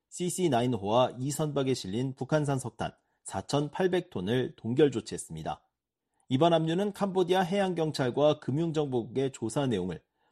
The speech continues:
법무부 장관이 검토한 뒤 승인하는 방식으로 이뤄졌습니다. 해당 문건은 이번 압류 조치가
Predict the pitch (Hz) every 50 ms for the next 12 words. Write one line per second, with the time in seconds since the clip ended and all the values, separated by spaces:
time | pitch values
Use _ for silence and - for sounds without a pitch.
0 | _ _ - 127 135 151 160 147 151 151 147 139 135 123 127 127 156 165 - -
1 | 110 117 127 - 143 127 104 98 92 - 131 135 139 135 - - 208 202 196 180
2 | 170 160 147 127 120 107 98 - - - 98 113 123 120 110 107 98 92 85 -
3 | - 80 80 78 82 71 - - _ _ _ _ _ _ _ _ _ _ _ _
4 | _ 185 180 196 185 185 180 175 - 185 180 196 214 214 175 127 131 160 175 156
5 | 95 101 107 131 143 156 143 127 113 104 - - - - 76 -